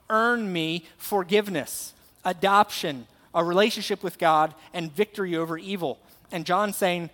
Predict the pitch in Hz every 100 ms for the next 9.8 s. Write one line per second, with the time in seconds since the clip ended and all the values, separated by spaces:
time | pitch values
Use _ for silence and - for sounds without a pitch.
0 | _ _ 196 226 190 113 - 175 254 190
1 | 156 151 147 - 135 143 147 117 117 _
2 | _ _ _ _ _ _ _ _ 143 -
3 | 190 185 190 185 - - _ 127 170 214
4 | - 165 151 139 - 139 135 135 143 135
5 | 135 123 123 _ - - 127 110 _ _
6 | _ _ _ _ _ _ _ _ _ _
7 | _ _ _ _ _ _ - 170 165 151
8 | 151 131 170 202 - - - 127 156 180
9 | 135 151 170 - 165 151 180 165